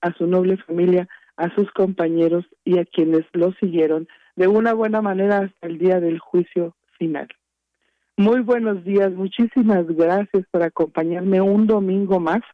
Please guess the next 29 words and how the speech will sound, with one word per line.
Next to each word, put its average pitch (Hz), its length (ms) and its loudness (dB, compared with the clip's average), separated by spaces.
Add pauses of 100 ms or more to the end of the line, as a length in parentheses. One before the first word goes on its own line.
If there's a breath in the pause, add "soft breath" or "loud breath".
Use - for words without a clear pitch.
(340 loud breath)
en 220 160 0
punto 285 320 2
de 262 80 2
las 233 160 0
nueve 240 300 0
de 233 60 2
la 220 120 2
mañana 214 720 0
a 190 140 -2
través 180 520 0
de 185 140 0
Mega 170 260 0
Radio 185 400 2
por 247 260 0 (340 loud breath)
Activa 190 460 0
catorce 170 600 -2
veinte. 143 640 -6 (440 soft breath)
Muchísimas 247 520 2
gracias 247 380 -2
a 214 120 0
Cristian 240 600 0 (140)
en 190 140 -2
cabina, 208 520 0
muchísimas, 208 560 0
muchísimas 190 500 -2
gracias 196 340 -2
y 185 80 2
buenos 208 420 0
días. 208 300 0